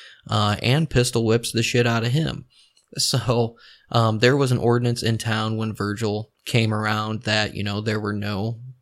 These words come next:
there were no weapons allowed in town. That was just the way it was. And these two, uh, kept breaking the rules. So,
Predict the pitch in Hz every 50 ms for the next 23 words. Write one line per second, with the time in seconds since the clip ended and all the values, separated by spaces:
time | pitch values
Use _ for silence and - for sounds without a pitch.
0 | _ - - 92 90 90 92 92 95 95 98 101 104 98 - 110 113 110 117 104
1 | 107 117 117 - 120 117 123 - 151 160 190 - - 107 - 82 92 90 - 107
2 | - - - 104 - - 107 101 107 104 101 101 95 95 110 117 110 101 101 101
3 | 117 101 101 104 104 110 - - - 117 113 110 107 107 104 98 - - - -
4 | 92 95 - - - - - - 98 - - 87 90 - 95 92 95 101 123 160
5 | 127 117 101 92 - - - 80 80 82 - 123